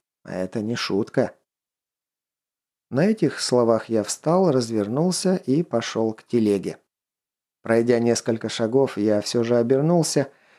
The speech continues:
и проговорил: «Никто тебя не торопит,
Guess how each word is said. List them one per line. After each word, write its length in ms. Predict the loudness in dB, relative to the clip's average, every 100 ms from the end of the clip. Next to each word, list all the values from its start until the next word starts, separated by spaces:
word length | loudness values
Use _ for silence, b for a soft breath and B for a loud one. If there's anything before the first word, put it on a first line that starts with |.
| b
и 100 | -4
проговорил: 680 | 0 2 2 2 2 0 -2 -8 _ _ _ _ _ _ _ _ _ -8
«Никто 480 | -4 -4 -2 0
тебя 340 | 0 0 0 0
не 140 | 0
торопит, 600 | 0 0 0 -2 -10 -18